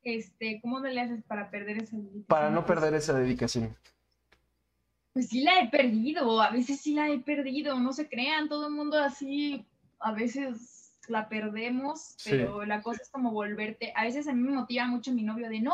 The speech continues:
Speaker 1: ya, ¿por qué no has subido video?" Y yo, "Oh, sí,
Speaker 2: <laughs>
Speaker 1: video", o sea, al-, alguien está ahí para decirte, o mi mamá, "Oye, no has subido video, ¿ya cuándo vas a grabar?" Y yo, "Sí,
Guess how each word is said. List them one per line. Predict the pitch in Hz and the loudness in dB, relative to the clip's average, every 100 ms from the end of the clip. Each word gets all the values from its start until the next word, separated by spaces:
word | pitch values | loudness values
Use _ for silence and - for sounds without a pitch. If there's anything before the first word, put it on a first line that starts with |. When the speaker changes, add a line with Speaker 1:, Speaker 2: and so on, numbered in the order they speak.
| 427 427 | 4 4
Speaker 1:
ya, | 415 440 | 0 -2
¿por | 403 | -6
qué | 359 | -6
no | 392 | -8
has | - | -6
subido | 359 381 | -4 -2
video?" | 311 330 | -2 -2
Y | 302 | -2
yo, | 320 311 | -4 -2
"Oh, | 269 339 339 185 349 311 | -2 -2 -4 -6 -6 -8
sí, | 339 | 2
Speaker 2:
<laughs> | 226 214 320 320 | 4 4 0 -4
Speaker 1:
video", | 302 | -4
o | |
sea, | 269 214 - _ _ - | -4 -6 -12 _ _ -8
al-, | 240 - 214 | -6 -4 0
alguien | 240 269 294 | 0 0 -4
está | 269 254 | -4 -2
ahí | 240 233 | -2 -2
para | 254 196 | -4 -4
decirte, | 208 247 240 214 | -6 -10 -8 -6
o | |
mi | 208 | -2
mamá, | 208 202 240 294 | -2 -2 -2 -2
"Oye, | 302 302 | -2 -4
no | 294 | -4
has | 302 | -8
subido | 339 330 330 | -10 -10 -10
video, | 330 285 254 269 254 | -10 -8 -6 -6 -8
¿ya | 269 | -12
cuándo | 277 311 320 | -12 -12 -10
vas | 311 320 | -12 -12
a | |
grabar?" | 330 269 247 247 | -12 -10 -8 -8
Y | |
yo, | 214 | -12
"Sí, | 208 262 | -16 -16